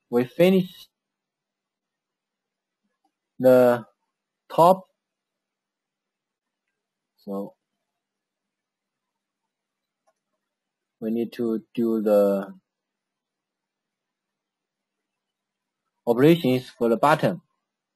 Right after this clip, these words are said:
Okay, so we need to correct our frame for the bottom.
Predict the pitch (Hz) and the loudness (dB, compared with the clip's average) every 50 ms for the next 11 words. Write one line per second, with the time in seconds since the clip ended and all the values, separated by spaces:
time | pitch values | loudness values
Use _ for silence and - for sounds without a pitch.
0 | _ _ _ _ _ _ _ _ _ _ _ - 113 - 110 98 95 - 113 104 | _ _ _ _ _ _ _ _ _ _ _ -10 -8 -8 -8 -10 -6 -6 -4 -4
1 | 104 - _ _ _ _ _ _ _ 113 113 113 120 113 - 117 - - - 113 | -4 -8 _ _ _ _ _ _ _ -4 -2 -2 -2 -4 -6 -8 -10 -6 -4 -2
2 | 110 110 113 - - - 123 113 107 101 - _ _ _ _ _ _ - 104 104 | 0 0 -2 -4 -4 -2 -2 -2 -2 -4 -8 _ _ _ _ _ _ -6 -4 -2
3 | 104 101 101 101 101 101 98 98 98 92 _ _ _ _ _ _ _ _ _ _ | 0 0 0 0 0 -2 -4 -6 -10 -16 _ _ _ _ _ _ _ _ _ _
4 | _ _ _ _ _ _ _ _ _ _ _ _ - - 123 123 127 139 151 165 | _ _ _ _ _ _ _ _ _ _ _ _ -6 0 2 2 4 4 2 0
5 | 170 170 - - _ _ _ _ _ - 110 110 104 120 120 131 127 - 101 90 | -2 -4 -8 -16 _ _ _ _ _ -8 -8 -6 -4 -2 -2 -2 -2 -4 -8 -10
6 | - | -12